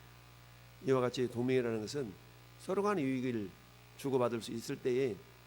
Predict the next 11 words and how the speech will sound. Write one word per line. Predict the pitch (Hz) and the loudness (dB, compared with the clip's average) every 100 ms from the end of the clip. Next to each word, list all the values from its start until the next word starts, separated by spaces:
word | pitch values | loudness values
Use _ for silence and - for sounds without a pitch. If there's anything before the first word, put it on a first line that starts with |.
| - | -12
동맹관계가 | 127 127 127 117 113 | -6 -2 -2 -2 -2
맺어지는데, | 107 110 113 107 98 139 196 - - - - - - | -4 -4 -4 -4 -4 -4 -6 -14 -20 -20 -20 -20 -8
그런데 | 110 107 131 92 - - - - - | -4 0 0 -2 -10 -20 -20 -10 0
오늘 | 135 | 2
솔로몬이 | 160 170 151 131 123 | 2 0 2 4 4
역시 | 117 - 107 101 - - - - | 2 0 -4 -4 -12 -20 -20 -4
히람과 | 156 151 143 123 | 0 2 0 0
관계 | 123 127 | -2 -2
속에서 | - 120 110 120 110 - - - - - | -2 -6 -4 -6 -8 -10 -20 -20 -20 -8
동맹을 | 123 135 143 139 | -4 0 0 2
맺고 | 123 110 120 104 | 0 -2 -4 -4